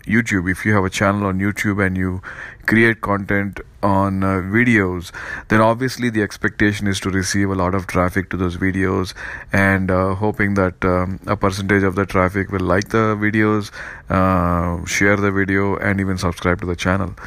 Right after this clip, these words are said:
So in all this, in, in order for all these things to happen, the traffic needs to, uh, the first, uh,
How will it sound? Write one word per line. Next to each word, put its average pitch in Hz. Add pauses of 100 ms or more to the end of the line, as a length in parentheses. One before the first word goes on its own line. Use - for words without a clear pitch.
(360)
So 127
in 131
all 147
this, 151
in, 131
in 127
order 131
for 123
all 113
these 117
things 110
to 107
happen, 104 (160)
the 101
traffic 113
needs 107
to, 98 (460)
uh, 92
the 104
first, 135 (120)
uh, 107